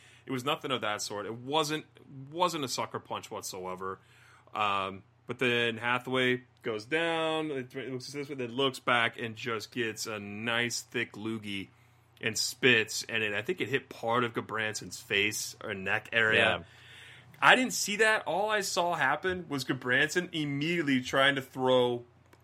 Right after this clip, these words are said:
Speaker 1: like, just throw knuckles in between the linesmen. I'm like, "What? Did, what are you doing, dude? You're gonna get kicked out. Like, what are you doing?"
Speaker 2: Yeah.
Speaker 1: And it, I didn't see he got
Speaker 2: I, I
Speaker 1: spit
Speaker 2: th-
Speaker 1: on.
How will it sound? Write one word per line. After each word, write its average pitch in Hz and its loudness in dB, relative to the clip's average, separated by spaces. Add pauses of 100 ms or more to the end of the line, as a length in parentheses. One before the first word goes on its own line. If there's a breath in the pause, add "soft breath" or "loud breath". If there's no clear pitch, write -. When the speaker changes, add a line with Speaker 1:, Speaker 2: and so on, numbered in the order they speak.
(160)
Speaker 1:
like, 123 0
just - -2
throw 151 4
knuckles 135 4
in 120 0
between 123 -2
the 117 0
linesmen. 120 2
I'm 95 -10
like, 95 -12
"What? 170 0
Did, 170 -6
what 220 2
are 311 0
you 151 -4
doing, 226 0
dude? 90 -10
You're 123 0
gonna 226 0
get 170 -4
kicked 143 -8
out. - 0
Like, 101 -2 (400 loud breath)
what 160 4
are - -2
you 185 -2
doing?" 160 0
Speaker 2:
Yeah. 101 4
Speaker 1:
And 110 0
it, - -8 (340 loud breath)
I 185 8
didn't 262 0
see 175 -2
he 175 -2
got 190 4
Speaker 2:
I, - 6
I - 4
Speaker 1:
spit 135 2
Speaker 2:
th- 165 0
Speaker 1:
on. 85 -2